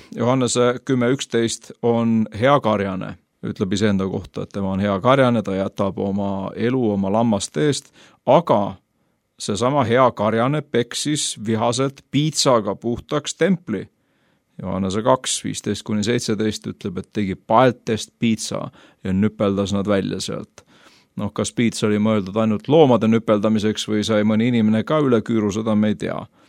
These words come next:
Aga piitsa ta tegi ja piitsaga ta lõi ka. See on võib-olla mõne jaoks uu-, uudne mõte, et Jeesus võib lüüa piitsaga, ehk siis Jeesus võib mõnikord, äh, haiget ka teha.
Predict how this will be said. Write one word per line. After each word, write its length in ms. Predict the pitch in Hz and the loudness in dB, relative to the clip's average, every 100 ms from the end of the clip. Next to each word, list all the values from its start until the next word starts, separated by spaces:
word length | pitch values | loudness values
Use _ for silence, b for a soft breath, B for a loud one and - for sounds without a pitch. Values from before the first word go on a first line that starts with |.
| b b 101 | b b -8
Aga 140 | 95 | -4
piitsa 320 | 123 120 - 104 | 0 0 0 0
ta 120 | 104 | 0
tegi 300 | 147 151 131 | 0 2 2
ja 80 | 113 | 2
piitsaga 380 | 104 117 107 107 | 2 0 -2 -2
ta 80 | 113 | 0
lõi 220 | 143 139 113 | 2 2 2
ka. 300 | 131 113 - - _ _ _ _ _ _ _ _ _ _ | 2 2 0 -10 _ _ _ _ _ _ _ _ _ _
See 140 | - | -4
on 100 | 101 | 0
võib-olla 240 | 104 95 107 | 0 2 4
mõne 200 | 113 110 | 4 4
jaoks 240 | 101 - 123 | 2 0 0
uu-, 260 | 117 113 - | 0 -2 -2
uudne 360 | 127 113 101 104 | 0 0 2 2
mõte, 320 | 117 101 95 | 2 0 -4
et 80 | - b b | -6 b b
Jeesus 680 | 92 117 151 156 147 143 - - b b | 0 4 6 4 2 0 -2 -8 b b
võib 560 | 92 113 131 127 123 - b _ | 0 4 6 6 2 -6 b _
lüüa 580 | 101 107 117 110 110 110 - | 0 4 6 6 4 2 0
piitsaga, 500 | 120 107 101 95 101 | 0 0 -2 0 0
ehk 120 | 107 | -2
siis 200 | - 95 95 | -4 -4 -2
Jeesus 400 | 139 127 113 101 | 0 0 -2 0
võib 300 | 135 127 127 | 2 2 2
mõnikord, 760 | 131 143 101 113 110 104 - 120 | 2 2 2 2 2 -2 0 2
äh, 540 | 117 113 113 104 98 - | 2 0 -2 -2 -4 -6
haiget 400 | 143 147 107 104 - | -2 -2 -2 -4 0
ka 100 | 127 | 2
teha. 260 | 120 87 | 2 0